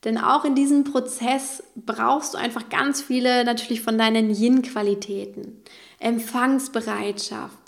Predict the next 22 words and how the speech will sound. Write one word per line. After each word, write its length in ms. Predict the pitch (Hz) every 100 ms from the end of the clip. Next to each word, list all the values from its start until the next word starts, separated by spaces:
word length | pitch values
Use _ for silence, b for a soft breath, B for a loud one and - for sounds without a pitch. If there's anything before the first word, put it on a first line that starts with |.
| _
Intuition, 1300 | 262 277 269 262 247 233 - 220 233 240 220 196 190 B B B -
Verbundenheit 1000 | - 226 202 277 302 254 240 214 208 208
mit 160 | 214
deinem 240 | - 202 220
Herzen, 720 | 214 247 269 262 - 196 -
Hingabe. 1120 | - 269 285 294 294 - 202 196 196 - - 226 B B B
All 240 | - 262 294
das 240 | 269 277
sind 140 | 277 262
Qualitäten, 540 | 262 247 247 262 262
die 120 | 247
du 80 | 233
hier 160 | 220 233
mit 220 | 220 -
einbringst 760 | 220 254 294 240 254 254 254 -
und 140 | 220
die 80 | 214
du 140 | 208 202
dann 400 | 220 233 262 240
durch 140 | 226
das 260 | 214 208 208
Yang 480 | 202 208 233 240